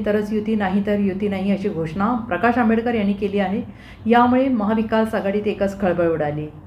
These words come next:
प्रकाश आंबेडकर ठाकरेसोबतच्या युतीतून आणि महाविकास आघाडीतून बाहेर पडल्यास पुन्हा एकदा राज्यातील राजकीय समीकरणांची उलटफेर होणार आहे. आंबेडकर यांच्या या निर्णयाने महाविकास आघाडीला मोठा फटका बसण्याची शक्यता वर्तवली जात आहे. वंचित बहुजन आघाडीचे नेते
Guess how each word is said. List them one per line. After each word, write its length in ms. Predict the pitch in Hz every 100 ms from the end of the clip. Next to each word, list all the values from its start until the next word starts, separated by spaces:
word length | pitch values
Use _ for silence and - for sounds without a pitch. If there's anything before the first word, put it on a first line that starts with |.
| - - - - - - - - -
प्रकाश 280 | 262 294 302
आंबेडकर 400 | 285 285 285 285
ठाकरेसोबतच्या 880 | 262 247 240 247 247 233 226 247 233
युतीतून 480 | 214 214 226 233 226
आणि 300 | 214 214 226
महाविकास 560 | 202 196 214 214 214 214
आघाडीतून 400 | 190 202 208 202
बाहेर 240 | 190 196
पडल्यास 420 | 202 196 196 196
पुन्हा 280 | - 226 254
एकदा 200 | 254 247
राज्यातील 460 | 247 202 214 214 220
राजकीय 440 | 208 196 196 202
समीकरणांची 640 | 196 185 185 185 185 185 196
उलटफेर 420 | 170 170 185 170
होणार 260 | 160 160
आहे. 100 | 175 220 - - - -
आंबेडकर 420 | 190 185 196 202 208
यांच्या 340 | 196 185 202
या 140 | 202
निर्णयाने 420 | 196 196 196 196 202
महाविकास 500 | 190 196 196 196 196
आघाडीला 340 | 185 196 202
मोठा 240 | 202 202
फटका 280 | 202 196 196
बसण्याची 460 | 190 185 185 185 196
शक्यता 440 | 202 180 208 233
वर्तवली 400 | 202 170 175 165
जात 220 | 160 147
आहे. 120 | 147 156
वंचित 320 | 165 160 208
बहुजन 340 | 185 196 220 220
आघाडीचे 400 | 190 196 208 220
नेते 300 | 214 214